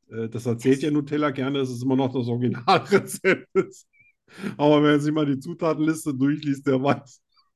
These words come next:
Speaker 2: Das ist nicht
Speaker 1: Damals
Speaker 2: mehr
Speaker 1: gab's
Speaker 2: ganz
Speaker 1: kein Palmöl und auch
Speaker 2: Ja,
Speaker 1: kein
Speaker 2: ja, ja, ja.
Speaker 1: Emulgator und
Speaker 2: Ja.
Speaker 1: kein Lecithin,
Speaker 2: Ja,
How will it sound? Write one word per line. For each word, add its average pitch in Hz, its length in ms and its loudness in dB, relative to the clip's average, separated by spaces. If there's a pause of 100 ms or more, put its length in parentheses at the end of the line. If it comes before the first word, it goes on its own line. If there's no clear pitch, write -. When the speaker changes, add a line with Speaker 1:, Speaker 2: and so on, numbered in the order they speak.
(160)
Speaker 2:
Das 170 240 0
ist - 100 -10
nicht - 80 6
Speaker 1:
Damals 143 200 6
Speaker 2:
mehr 180 100 4
Speaker 1:
gab's 151 140 6
Speaker 2:
ganz 170 120 0
Speaker 1:
kein 135 280 4
Palmöl 123 720 4
und 120 160 -8
auch 190 40 6
Speaker 2:
Ja, 185 220 8
Speaker 1:
kein 180 120 6
Speaker 2:
ja, 170 140 6
ja, - 0 -
ja. 165 180 0
Speaker 1:
Emulgator 135 1120 2
und 131 200 -4 (100)
Speaker 2:
Ja. 175 300 2
Speaker 1:
kein - 100 -6 (140)
Lecithin, 160 760 -6
Speaker 2:
Ja, 190 80 4